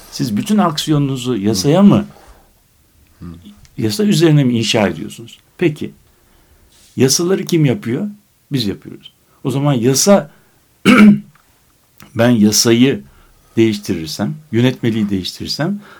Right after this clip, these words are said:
Speaker 1: senin İspanya'daki şatonu kurduğun halıyı şatonun altından çekmiş olurum. Senin yasanı elinden alırım. O zaman bu bizim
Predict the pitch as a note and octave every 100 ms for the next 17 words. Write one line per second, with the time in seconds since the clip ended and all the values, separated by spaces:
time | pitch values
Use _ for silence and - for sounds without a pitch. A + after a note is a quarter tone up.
0 | _ - B2+ C#3+ E3+ - A#2+ G#2 - D#3+
1 | D3 B2 B2 A#2+ C3 C3+ D3 A#2+ G#2 -
2 | - B2 A2+ G#2 G2 E2 _ _ C#3 A2
3 | G2 E3+ G#3 _ _ _ - F3 D#3 A2+
4 | A#2 G#2 - G#2+ G3+ G#3 F3+ - D3+ A2
5 | E2 F#2+ - - B2 E3 A2+ G2+ G3 A3
6 | F#3+ A#2+ G#2+ G2 F2 E2+ - - _ _
7 | _ _ E3+ D3+ G#2+ B2 G#3 - - -
8 | - _ _ _ _ _ _ C3+ - B2
9 | C#3+ C#3+